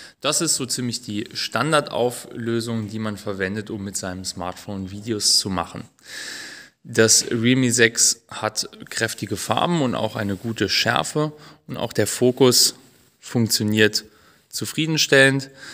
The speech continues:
Und die Videos werden auch stabilisiert.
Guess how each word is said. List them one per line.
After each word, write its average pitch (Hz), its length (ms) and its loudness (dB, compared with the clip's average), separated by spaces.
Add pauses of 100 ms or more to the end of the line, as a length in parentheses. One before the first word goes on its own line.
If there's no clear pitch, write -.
(300)
Und 131 100 -6
die 135 100 -4
Videos 147 420 2
werden 120 280 4
auch 104 360 0
stabilisiert. 107 1080 0